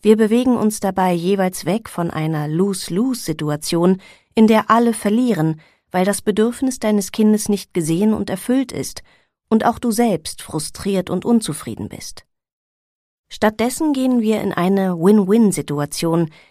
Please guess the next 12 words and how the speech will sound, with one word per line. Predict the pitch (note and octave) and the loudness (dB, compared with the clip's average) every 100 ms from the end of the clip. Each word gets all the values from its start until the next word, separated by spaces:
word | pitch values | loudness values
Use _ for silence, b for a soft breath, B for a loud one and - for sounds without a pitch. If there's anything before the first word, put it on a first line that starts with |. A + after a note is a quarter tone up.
| b b | b b
in | G3+ | 2
der | G3 F#3+ | 4 4
sicher | F#3 A#3+ C4 | 2 -2 0
nicht | A#3 A3+ - | 2 2 2
immer | G#3+ G3+ | 4 4
alle | - G3 G#3 | 4 4 4
Bedürfnisse | F3+ D#3 F#3 G#3+ F#3 F3 D#3+ | 0 0 0 0 -2 -2 -4
zu | D#3 - D3+ | -4 -4 0
hundert | A#3+ A#3 F3 | 2 2 0
Prozent | - D#3+ - D3 | -6 -8 -4 -6
erfüllt | - - A#3+ C#4+ | -6 -4 -2 -2
sind, | - D3+ D#3 | -4 -4 -4